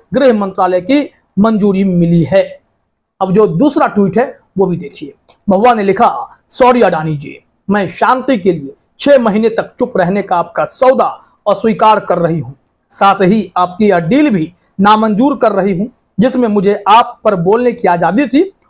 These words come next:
और प्रधानमंत्री पर नहीं।" यह डील भी उन्होंने ठुकरा दी है। यानी गौतम अडानी पेशकश तो कर रहे हैं, ऑफर तो कर रहे हैं, इस ऑफर की भी जांच हो जाए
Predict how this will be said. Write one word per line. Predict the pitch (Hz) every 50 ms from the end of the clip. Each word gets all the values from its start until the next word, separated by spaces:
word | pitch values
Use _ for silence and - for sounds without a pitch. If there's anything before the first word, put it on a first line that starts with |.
| _ _
और | - 160
प्रधानमंत्री | 165 208 190 165 180 196 190 180 175 175 175 175 160
पर | - 277 269 247 - - - _ _ _ _ 170
नहीं।" | 160 151 143 - - 233 226 165 - - - _ _ _ _ _ _ _ _ _ -
यह | 202 214 196
डील | 185 165 185 247 269 247
भी | 196 170 214
उन्होंने | 247 220 185 180 185 247 277 - - -
ठुकरा | - 254 254 277 247 202
दी | 170 156 147 135 -
है। | - _ _ _ _ _ - 214 220
यानी | 247 262 285 311
गौतम | 254 208 254 254 - 294 277 254
अडानी | 254 247 240 247 277 311 320 - - _ _ -
पेशकश | 226 233 226 226 - - 311 302 294
तो | - - 311
कर | - - 302 302
रहे | 262 233 160
हैं, | 143 - _ _ _ _ _ _ -
ऑफर | 247 240 233 262 285 285
तो | 285 - 277
कर | 220 269 311 311
रहे | 269 208
हैं, | 151 - - _ _ _ _ -
इस | 214 214
ऑफर | - 214 196 - 247 247
की | 240 254 240
भी | 214 240
जांच | 196 175 220 220 220 -
हो | 208 220
जाए | 190 208 247 285 247 151